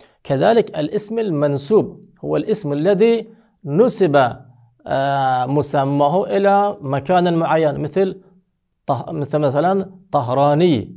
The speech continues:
دمشقي، بغدادي، النجفي. فهذه الأسماء التي ألحقت فيها آء آخرها ياء النسبة تسمى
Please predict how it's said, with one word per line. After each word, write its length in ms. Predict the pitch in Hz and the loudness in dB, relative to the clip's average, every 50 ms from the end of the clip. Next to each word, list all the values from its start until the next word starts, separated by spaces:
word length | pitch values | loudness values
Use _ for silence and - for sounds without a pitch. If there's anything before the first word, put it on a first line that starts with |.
| - - | -16 -12
دمشقي، 880 | - 123 123 156 143 - - - - - - - 180 180 143 113 - - - - - _ _ _ | -6 -2 0 0 2 2 0 -2 -4 -6 -2 0 2 2 2 0 -2 -6 -14 -20 -20 _ _ _
بغدادي، 1000 | 127 120 131 151 139 135 127 123 147 147 147 143 135 170 196 185 151 - - - - - _ _ | -4 -2 0 0 0 -2 0 2 4 4 4 4 4 4 4 4 2 0 -4 -10 -18 -20 _ _
النجفي. 960 | 143 147 147 147 147 147 135 127 147 139 139 - 190 196 180 135 110 - - - - - - - - - - _ _ | -6 -4 -2 0 0 0 2 2 0 0 0 2 2 2 2 2 0 -4 -10 -16 -20 -20 -20 -20 -20 -20 -20 _ _
فهذه 1400 | _ - 156 151 - - - - 330 - _ _ _ _ _ _ _ _ _ - 139 156 175 170 151 156 160 | _ -2 0 0 0 0 -4 -8 -14 -20 _ _ _ _ _ _ _ _ _ -6 -2 0 0 0 2 0 0
الأسماء 600 | 156 - - 147 - - 170 208 185 196 - - | 0 0 -2 -6 -4 -2 0 2 2 2 2 0
التي 680 | 156 147 156 156 151 156 165 156 147 147 139 143 139 - - _ _ _ _ _ _ _ _ - - | 0 0 0 0 0 0 0 0 0 0 -2 -4 -10 -18 -20 _ _ _ _ _ _ _ _ 0 2
ألحقت 500 | 220 226 - - 185 185 - - - - | 4 4 4 0 -4 -4 -4 -4 -6 -4
فيها 400 | - 160 147 151 151 - 151 143 | -4 -2 0 2 2 2 0 -2
آء 600 | - - 160 160 156 160 151 147 143 151 - 160 | -2 0 0 0 0 0 -2 -4 -4 -2 -2 -2
آخرها 400 | 151 - 160 151 156 143 143 147 | -2 0 0 0 2 2 2 2
ياء 280 | 147 151 147 147 123 156 | 2 2 2 2 0 0
النسبة 520 | 147 151 143 143 - 147 180 214 233 226 - - _ _ | -2 -4 -4 -6 -4 0 0 2 0 0 -4 -12 _ _
تسمى 500 | - 135 117 - 165 170 170 180 175 - | -12 -8 -4 -4 -2 -2 -2 -2 -4 -6